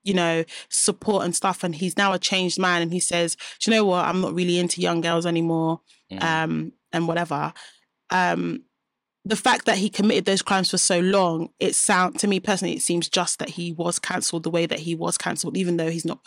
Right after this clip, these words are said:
Speaker 1: hundred percent been cancelled, 'cause people, some people still listen to his music
Speaker 2: Yeah, I
Speaker 1: and
Speaker 2: was gonna say, I
Speaker 1: support
Speaker 2: don't
Speaker 1: him.
Speaker 2: really feel like I'd say it, "Oh, 'cause he's
Speaker 1: So,
Speaker 2: actually been cancelled."
Speaker 1: no, but the, the reason why I've brought him as an example is because that,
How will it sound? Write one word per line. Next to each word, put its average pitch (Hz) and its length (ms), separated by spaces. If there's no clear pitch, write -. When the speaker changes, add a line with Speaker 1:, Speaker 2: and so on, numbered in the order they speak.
Speaker 1:
hundred 190 220
percent 170 240
been 156 100
cancelled, 170 300
'cause 170 100
people, 185 220
some 185 140
people 180 200
still 170 140
listen 175 240
to 180 80
his 170 80
music 170 220
Speaker 2:
Yeah, - 20
I 117 60
Speaker 1:
and - 20
Speaker 2:
was 156 100
gonna 120 140
say, - 140
I 135 60
Speaker 1:
support 143 40
Speaker 2:
don't 151 120
Speaker 1:
him. 110 120
Speaker 2:
really 113 120
feel 123 220
like 107 260
I'd 98 180
say 110 160
it, - 160
"Oh, 101 60
'cause 98 100
he's 202 100
Speaker 1:
So, 269 80
Speaker 2:
actually 240 280
been 220 120
cancelled." 113 440
Speaker 1:
no, 226 340
but - 140
the, 247 100
the 226 300
reason 359 180
why 349 80
I've 208 120
brought 247 180
him 240 120
as 202 120
an 196 60
example 196 760
is 196 140
because 190 840
that, 247 320